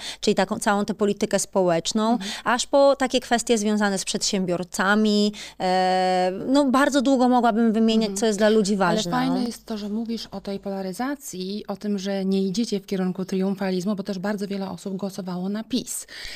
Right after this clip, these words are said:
Speaker 2: I
Speaker 1: Tak.
Speaker 2: tę Polskę trzeba jakoś skleić, bo obydwie jesteśmy Polkami i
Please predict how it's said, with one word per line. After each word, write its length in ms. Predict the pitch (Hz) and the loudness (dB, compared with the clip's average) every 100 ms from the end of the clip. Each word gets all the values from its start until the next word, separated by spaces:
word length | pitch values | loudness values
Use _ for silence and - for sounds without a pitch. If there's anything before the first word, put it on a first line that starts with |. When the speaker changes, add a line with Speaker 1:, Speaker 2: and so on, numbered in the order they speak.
| - | -8
Speaker 2:
I 120 | - 196 | -4 -4
Speaker 1:
Tak. 420 | - 254 254 247 | 0 2 4 2
Speaker 2:
tę 60 | |
Polskę 400 | 262 240 247 - | 4 2 2 -2
trzeba 300 | 247 - 233 | -4 -2 -2
jakoś 400 | 240 247 262 214 | -2 0 -2 -4
skleić, 720 | - - - 233 262 185 190 185 | -8 -10 -6 -2 2 2 0 -2
bo 320 | 202 196 190 | 0 0 0
obydwie 260 | 190 190 | -4 -4
jesteśmy 340 | 214 220 208 208 | -4 -4 -6 -6
Polkami 600 | 208 202 202 208 226 214 | -4 -6 -4 0 0 0
i 60 | 208 | -2